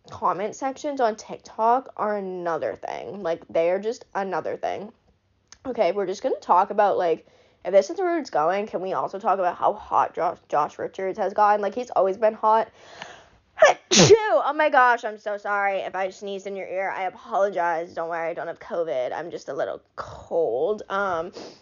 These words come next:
and I'm recording this in my basement, but, and I'm kind of sick, but. So, like, if this doesn't even make sense, like, if this po-, whole entire episode does not make any sense, I apologize.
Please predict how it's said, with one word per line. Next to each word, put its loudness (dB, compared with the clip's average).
and 2
I'm 4
recording 0
this -2
in -4
my -4
basement, -8
but, 2
and -4
I'm -10
kind -10
of -12
sick, -8
but. -10
So, 6
like, 6
if 2
this 6
doesn't 4
even 0
make -2
sense, -6
like, -2
if -10
this 4
po-, -16
whole 0
entire 2
episode 2
does -14
not 0
make 0
any -4
sense, -6
I 6
apologize. 4